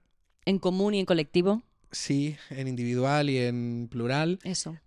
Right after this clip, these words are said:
Speaker 1: en
Speaker 2: Vamos
Speaker 1: singular
Speaker 2: a
Speaker 1: y en
Speaker 2: volver con Amiga, ¿cómo estás? Tercera temporada.
Speaker 1: Sí.
Speaker 2: Esto es importante.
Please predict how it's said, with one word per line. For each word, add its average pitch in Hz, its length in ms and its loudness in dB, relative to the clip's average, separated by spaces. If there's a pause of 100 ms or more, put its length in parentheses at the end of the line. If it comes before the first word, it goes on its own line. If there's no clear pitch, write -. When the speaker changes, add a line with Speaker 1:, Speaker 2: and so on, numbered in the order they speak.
(100)
Speaker 1:
en 196 120 0
Speaker 2:
Vamos 180 260 6
Speaker 1:
singular 185 300 4
Speaker 2:
a - 60 2
Speaker 1:
y 180 40 2
en 175 100 0
Speaker 2:
volver 147 480 2
con 120 340 -12
Amiga, 123 300 -8
¿cómo 120 120 -10
estás? 117 320 -12
Tercera 156 460 0
temporada. 113 680 -6
Speaker 1:
Sí. - 240 0
Speaker 2:
Esto 156 240 -8
es - 100 -10
importante. 123 840 -6